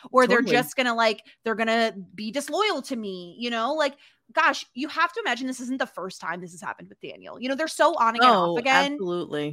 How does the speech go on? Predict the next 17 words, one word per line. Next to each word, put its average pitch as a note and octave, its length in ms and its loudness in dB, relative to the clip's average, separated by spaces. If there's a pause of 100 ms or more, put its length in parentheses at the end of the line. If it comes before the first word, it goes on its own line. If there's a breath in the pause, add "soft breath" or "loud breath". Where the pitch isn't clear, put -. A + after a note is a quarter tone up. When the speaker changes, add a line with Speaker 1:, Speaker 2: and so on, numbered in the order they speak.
Speaker 2:
Yeah. F#3 300 4
Speaker 1:
that G#3 80 -10
there's, C4+ 240 0
there's C4+ 200 -10
no C4 140 -4
way. G#3 720 -2
And A#3 340 -4
she C#4+ 160 -8
doesn't C4+ 280 -4
have B3+ 220 0
a A3 60 -6
ton G#3+ 220 -10
of G3+ 120 -12
people G3 280 -12
to G3+ 120 -10
rely A#3 500 -4
on F#3 340 -4